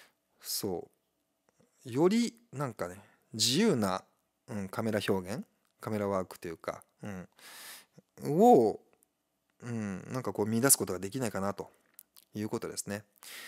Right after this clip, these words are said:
うん。で、まあ、多分ね、そのスキルって、あの、決して無駄じゃないと思うんですよね。うん。あの、スライダー風に、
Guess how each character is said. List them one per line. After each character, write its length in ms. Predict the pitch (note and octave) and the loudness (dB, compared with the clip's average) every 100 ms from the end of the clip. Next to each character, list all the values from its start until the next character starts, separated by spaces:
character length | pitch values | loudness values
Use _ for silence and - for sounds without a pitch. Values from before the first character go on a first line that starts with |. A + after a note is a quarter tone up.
| - - _ - _ | -18 -20 _ -20 _
う 60 | A#2+ | -6
ん。 320 | G2+ F2+ E2+ - - - _ _ _ | -4 -6 -10 -20 -20 -20 _ _ _
で、 300 | C3+ F#3 F3+ | 2 6 8
ま 140 | C#3+ D#3+ | 6 4
あ、 40 | |
多 100 | A3 | 4
分 140 | F3+ | 2
ね、 120 | B2+ G#2+ | 2 2
そ 140 | F#3+ | 2
の 80 | A#3 | 4
ス 120 | - | 4
キ 120 | - | 4
ル 80 | B3+ | 2
っ 20 | |
て、 520 | - - B2+ G#2+ F2+ - _ _ _ | 0 2 4 6 2 -4 _ _ _
あ 120 | B2+ | -6
の、 220 | B2 A#2 A2 | -4 -4 -2
決 240 | - F#3 | 0 0
し 20 | |
て 100 | - | 2
無 160 | A3 G#3+ | 4 6
駄 100 | A3+ | 6
じ 80 | A#3 | 6
ゃ 40 | |
な 120 | G#3 | 6
い 80 | G#3+ | 6
と 100 | D#3+ | 6
思 140 | A#2 G2+ | 4 4
う 40 | |
ん 40 | |
で 60 | F#2+ | -2
す 80 | - | -4
よ 60 | |
ね。 240 | F#2+ A2+ B2+ _ _ - _ _ _ _ - | -2 -2 -2 _ _ -20 _ _ _ _ -10
う 40 | |
ん。 360 | A2 G2+ F2+ E2+ _ - | -6 -6 -8 -12 _ -8
あ 80 | A#2+ | -4
の、 100 | A2 | 0
ス 160 | - | 2
ラ 100 | B2+ | 6
イ 60 | A#2+ | 6
ダ 140 | B2 | 6
ー 20 | A#2 | 4
風 200 | B2+ A#2 | 2 -2
に、 280 | A2 G#2 | -2 -4